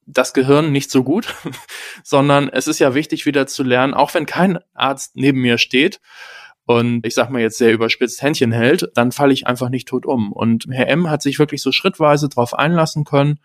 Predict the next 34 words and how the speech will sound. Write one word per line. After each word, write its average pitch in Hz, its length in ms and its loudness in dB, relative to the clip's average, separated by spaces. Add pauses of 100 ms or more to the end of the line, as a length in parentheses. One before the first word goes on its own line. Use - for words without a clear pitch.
(520)
Und 127 680 2
ich - 140 -6
hab 151 140 -4
den 151 120 2
nachher 131 300 0
tatsächlich 135 520 -2
in 127 120 -2
Therapiesitzungen 151 1120 0
gehabt, 151 360 -2
wo 135 100 -2
ich 135 100 -4
gesagt 127 340 -2
hab, 135 140 -4
so, 156 420 2
wir 123 200 -2
gehen 135 200 0
jetzt 127 300 -2
zusammen 123 480 0
in 127 140 -2
den 113 60 -6
Wald 127 340 4
und 135 160 -6
gehen 139 160 0
hier 147 260 2
drei 139 220 -2
Kilometer 131 440 0
auseinander 127 680 2 (540)
und, 131 520 2 (240)
ja, 139 180 0
gehen 143 200 0
dann 127 180 4
wieder 127 160 4
aufeinander 123 540 2
zu. 202 380 2